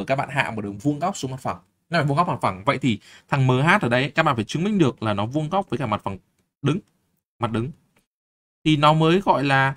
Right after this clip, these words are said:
khoảng cách được. Thì làm nào để M H nó vuông góc với mặt đứng? Rất đơn giản, nó cần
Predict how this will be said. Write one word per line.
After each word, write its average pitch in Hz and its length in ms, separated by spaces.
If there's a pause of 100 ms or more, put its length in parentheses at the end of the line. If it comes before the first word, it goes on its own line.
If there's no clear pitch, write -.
khoảng 113 120
cách 175 200
được. 139 200 (480)
Thì 147 60
làm 143 220
nào 165 120
để 107 100
M 107 100
H 120 200 (680)
nó 120 100
vuông 143 120
góc 160 100
với 147 80
mặt 139 140
đứng? 110 220 (180)
Rất 151 160
đơn 151 160
giản, 113 180
nó 95 60
cần 104 220